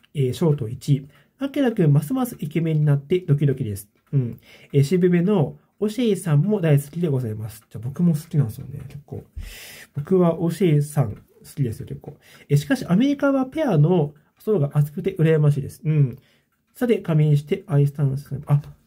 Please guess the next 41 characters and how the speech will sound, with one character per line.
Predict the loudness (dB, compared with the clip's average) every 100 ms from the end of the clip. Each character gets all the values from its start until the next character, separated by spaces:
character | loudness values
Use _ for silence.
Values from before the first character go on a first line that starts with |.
| _ -6
待 | -6 -2
っ |
て、 | 0
ご |
め | 0
ん |
な | 0
さ | -2
い。 | -4 -10
ア | -14
イ | -14
ス |
タ | -10
ン | -10
ス | -4
か、 | -4
次。 | -2 -2 -4 -10 _ _ _ _ _ _ _ _ _ _ _ _ _ -20 -20 -20 -20 -20 -20 _ 2
え、 | 2 2 -4 _
次 | -12 -8 -8
っ |
て | -6
ア | -6 -6
イ |
ス | -8
タ | -10
ン |
ス | -10
だ |
っ | -14
た | -18
ん |
で | -20
す | -16
ね。 |
ち | -16
ょ |
っ | -14
と | -8
完 | -4 -2 -2
全 | 0 2 2
に、 | 0 -4